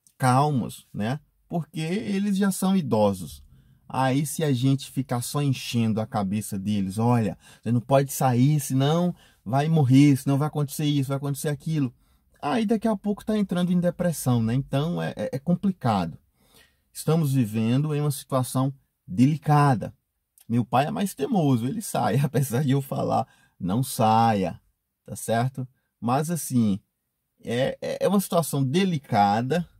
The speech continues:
né? A gente também não pode, pô, você que está passando em situação semelhante à minha, semelhante como? De falar, "Não saiam", né? <laughs> E mesmo assim você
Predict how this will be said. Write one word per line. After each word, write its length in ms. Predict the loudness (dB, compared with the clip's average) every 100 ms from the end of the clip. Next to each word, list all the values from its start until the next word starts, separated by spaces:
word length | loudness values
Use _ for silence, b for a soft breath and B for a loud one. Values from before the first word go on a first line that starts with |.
| _
né? 380 | -6 -4 -4 -8 _ _ _
A 140 | -8
gente 260 | -4 -4 -2
também 280 | -4 -2 -4
não 100 | -4
pode, 480 | -4 -2 -2 -4 -6 _ _ _ _
pô, 180 | -4 -2
você 520 | -4 -2 -2 0 -2 -6 _ _ _
que 100 | -6
está 300 | -4 -4 -4
passando 500 | -4 -4 -2 0 -2
em 40 |
situação 520 | -2 -4 -4 -4 -4 b b b
semelhante 680 | 0 4 4 4 2 0 -2
à 60 | 0
minha, 340 | 2 2 0 -8 _ _ _ _ _ _ _ _
semelhante 480 | -4 0 2 0 -2
como? 320 | -2 0 0
De 100 | -2
falar, 520 | -2 2 4 4 0 -6 _ _ _ _ _ _
"Não 500 | -4 0 2 2 0 -6 _
saiam", 600 | -16 0 2 2 0 -6 -14 _
né? 300 | -4 -4 -4 -8
<laughs> 140 | -4 2
E 160 | 4
mesmo 360 | 4 0 0 -6
assim 280 | -4 -4 -2
você 460 | -4 -6 -6 -6